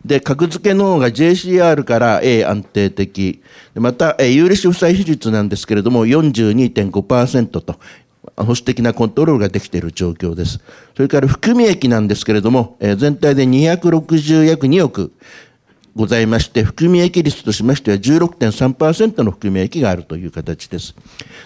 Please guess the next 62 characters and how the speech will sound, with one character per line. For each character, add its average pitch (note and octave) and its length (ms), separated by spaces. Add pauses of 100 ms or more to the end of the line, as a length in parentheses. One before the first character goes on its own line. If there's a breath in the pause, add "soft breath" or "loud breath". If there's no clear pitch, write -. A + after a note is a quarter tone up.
で、 C#3 200 (220 loud breath)
え A2 240
ー、 - 40
こ B2 100
の B2 120
ク - 140
レ C#4 60
ッ E4 40
シ B3 120
ェ G#3 40
ン - 20
ト B2+ 100
投 E3 160
資 F3 100
法 F#3 140
人 C#3 180
な A2 120
ん G#2 60
で G2+ 60
す G2 120
が、 A2 160
実 C3+ 280
は B2+ 220 (340 loud breath)
二 B2 140
千 A3+ 220
九 - 200
年 G#3 440 (400)
の F3+ 120
で D3+ 120
す - 100
ね、 A2 100
十 F#3 220
月 G#3 260
に C#3+ 280 (180 loud breath)
平 G3 180
和 G#3+ 80
不 G#3 120
動 A3+ 180
産 A#2+ 260
が B2 140
運 D3 180
用 E3+ 200
会 E3 180
社 A2+ 140
の、 G#2 180
え G2 220
ー、 F#2 40
株 B2 220
式 - 240
を G2+ 80
百 A2 160
パ C#3 120
ー C#3+ 60
セ D3 100
ン B2+ 40
ト - 60
取 G2+ 120
得 - 200
し - 140
ま A2+ 120
し - 100
て、 G2 160